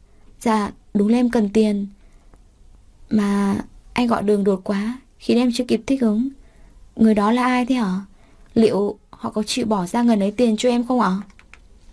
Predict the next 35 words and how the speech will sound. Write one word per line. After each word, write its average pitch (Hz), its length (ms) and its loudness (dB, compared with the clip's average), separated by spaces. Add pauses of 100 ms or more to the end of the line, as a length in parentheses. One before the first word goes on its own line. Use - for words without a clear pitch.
(460)
"Yên 233 180 0
tâm 240 140 2
đi 233 100 4
em 233 180 2
ơi, 233 320 -2 (300)
đúng 185 120 2
là 240 100 2
số 226 160 0
tiền 214 220 0
một 190 180 -4
tỷ 147 200 2
so 226 180 -2
với 233 100 2
anh 226 60 2
em 226 160 2
mình 190 240 0
thì 185 100 2
lớn 190 220 2
thật. 233 160 -4 (460)
Nhưng 214 160 0
đại 175 200 -2
gia 202 240 -2
mà, 175 220 -8 (100)
chuyện - 180 -4
nhỏ 170 180 2
ấy 196 80 0
mà. 208 220 0 (440)
Em 214 200 0
thay 226 120 0
đồ 190 240 -2
bắt 240 180 -4
taxi 247 240 -2
đến 214 160 0
đó 196 160 -2
nhá. 240 240 -2